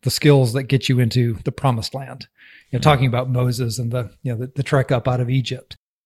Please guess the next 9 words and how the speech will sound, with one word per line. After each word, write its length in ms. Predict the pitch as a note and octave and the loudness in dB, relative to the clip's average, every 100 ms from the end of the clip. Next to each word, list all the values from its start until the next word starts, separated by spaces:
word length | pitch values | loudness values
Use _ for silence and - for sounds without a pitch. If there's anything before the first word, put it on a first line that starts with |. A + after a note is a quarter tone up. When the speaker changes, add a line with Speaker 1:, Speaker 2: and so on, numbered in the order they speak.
| - | 0
Speaker 1:
And 200 | D3 C#3+ | 4 6
that 340 | E3 F3+ - - | 6 4 -2 -6
applies 540 | D3+ - D#3+ E3 C#3+ | -6 2 4 6 6
very 240 | G#2+ C3 C3 | 4 2 4
much 320 | B2 B2+ - | 2 0 -2
to 440 | - B2 A#2 A#2 - _ A2 | -2 -2 -4 -6 -10 _ -4
getting 320 | A2+ C#3+ E3 | 2 4 6
wealthy 600 | E3+ E3+ E3+ E3+ D#3 - _ _ | 4 2 0 -2 -4 -8 _ _
versus 560 | A#2+ B2+ - B2+ A#2+ - | -2 -2 2 0 0 -4